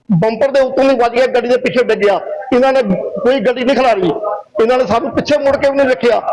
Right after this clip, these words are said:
ਵੀ ਅਸੀਂ ਫਿਰ ਮੁੰਡੇ ਨੂੰ, ਮੁੰਡਾ ਬੇਹੋਸ਼ ਹੋ ਗਿਆ, ਉਹਨੂੰ ਚੁੱਕ ਕੇ ਹਸਪੀਟਲ ਖੜਿਆ, ਉੱਥੇ, ਉੱਥੇ ਲਾਗੇ ਖੜਿਆ ਇਹਨੂੰ, ਤੇ ਲਾਗੇ ਖੜ ਕੇ ਇਹਨੂੰ ਅਸੀਂ, ਆਪਾਂ ਇਹਨੂੰ ਉੱਥੇ ਦੱਸਿਆ, ਉਹ, ਉਹਨਾਂ ਟ੍ਰੀਟਮੈਂਟ ਦਵਾਈ,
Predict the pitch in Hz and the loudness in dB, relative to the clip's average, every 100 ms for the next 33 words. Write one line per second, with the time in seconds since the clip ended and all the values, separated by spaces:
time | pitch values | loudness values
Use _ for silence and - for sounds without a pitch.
0 | 156 - - 240 240 240 277 - 269 302 | -4 -6 -2 -2 0 0 0 2 2 2
1 | 285 320 - - - 220 339 233 247 277 | -2 -4 -6 -8 -6 -4 0 2 2 0
2 | 247 - - - 220 254 240 240 247 262 | -4 -12 -6 -2 2 2 2 2 2 2
3 | 247 262 180 247 254 220 226 190 247 262 | 2 0 0 0 0 0 0 0 -2 0
4 | 240 240 247 - - 220 233 220 - _ | 2 2 0 -6 -4 0 0 -2 -10 _
5 | _ _ _ _ - _ - 254 - - | _ _ _ _ -20 _ -4 -4 -4 -6
6 | - 247 226 233 240 226 247 247 262 247 | -2 0 2 0 0 2 2 2 0 -2
7 | - - - 226 214 226 - 220 220 240 | -8 -14 -8 -2 0 0 0 -2 2 2
8 | 240 233 247 220 233 240 254 - - - | 2 0 0 0 0 0 -2 -4 -14 -14
9 | - - - _ - 208 240 240 202 _ | -12 -14 -14 _ -2 2 2 2 -4 _
10 | 240 240 233 - 240 240 233 180 - 453 | -2 0 -2 0 2 2 0 -4 -8 -4
11 | 466 - 226 247 233 233 214 247 240 233 | -2 0 0 2 0 0 0 0 0 0
12 | 247 | 0